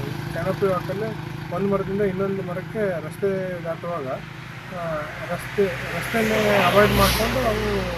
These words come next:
ಒಂದು ಮರದಿಂದ ಇನ್ನೊಂದು ಮರಕ್ಕೆ ಕ್ಯಾನಪಿ ಬ್ರಿಡ್ಜಲ್ಲಿ ಮುಖಾಂತರ ಪಾಸ್ ಆಗಿದ್ದೆಲ್ಲ ವಿಡಿಯೋ ಫುಟೇಜ್ ಎಲ್ಲ ನಮ್ಗೆ ಕಂಡು,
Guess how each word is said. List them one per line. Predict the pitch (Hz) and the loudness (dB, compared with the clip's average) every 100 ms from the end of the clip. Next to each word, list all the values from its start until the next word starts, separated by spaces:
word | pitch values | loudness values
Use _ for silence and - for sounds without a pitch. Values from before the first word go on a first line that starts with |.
| 165 | -4
ಒಂದು | 185 202 | -4 -2
ಮರದಿಂದ | 180 190 | -2 -4
ಇನ್ನೊಂದು | 220 202 202 196 | -2 -2 -2 -2
ಮರಕ್ಕೆ | 185 190 214 | -4 -6 -8
ಕ್ಯಾನಪಿ | 185 180 190 202 208 190 - - - 180 | -4 -4 -4 -4 -4 -4 -8 -18 -12 -6
ಬ್ರಿಡ್ಜಲ್ಲಿ | 180 190 196 | 0 2 2
ಮುಖಾಂತರ | 196 175 170 - 185 180 214 - | 0 -4 -8 -4 -4 -2 -4 0
ಪಾಸ್ | 175 180 | 0 0
ಆಗಿದ್ದೆಲ್ಲ | 180 180 185 | -4 -4 -4
ವಿಡಿಯೋ | 196 175 190 | -4 -4 -4
ಫುಟೇಜ್ | 185 165 170 170 | -4 -6 -8 -6
ಎಲ್ಲ | 170 | -2
ನಮ್ಗೆ | 202 180 - | -2 -2 -2
ಕಂಡು, | 165 160 135 | -4 -2 -4